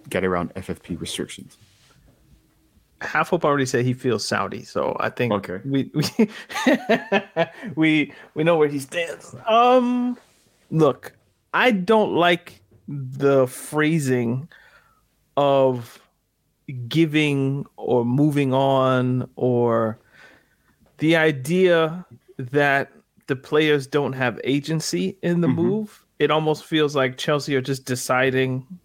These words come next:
Speaker 2: you're going there. So I do like, if, if the story is true, of, of course, we don't know if it's a hundred percent verified or whatnot, but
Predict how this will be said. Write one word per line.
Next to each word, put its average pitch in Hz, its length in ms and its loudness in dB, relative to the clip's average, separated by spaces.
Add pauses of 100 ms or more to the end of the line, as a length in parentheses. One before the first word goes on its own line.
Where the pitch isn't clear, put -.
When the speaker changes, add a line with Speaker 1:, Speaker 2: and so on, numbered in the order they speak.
(120)
Speaker 2:
you're 135 220 0
going 135 480 2
there. 127 400 -2 (880)
So 156 180 2
I 160 100 4
do 190 160 0
like, 151 460 -2
if, 147 460 -2
if 139 180 -2
the 131 100 0
story 127 320 0
is 110 100 -4
true, 117 380 -2
of, 120 220 -6
of 127 180 -8
course, 120 240 -4
we 120 100 -8
don't 120 200 -2
know 113 160 0
if 113 100 -6
it's - 360 -6
a - 40 -6
hundred 127 260 -2
percent 113 340 -4
verified 110 440 -2
or - 40 -8
whatnot, - 420 -6 (120)
but - 260 -4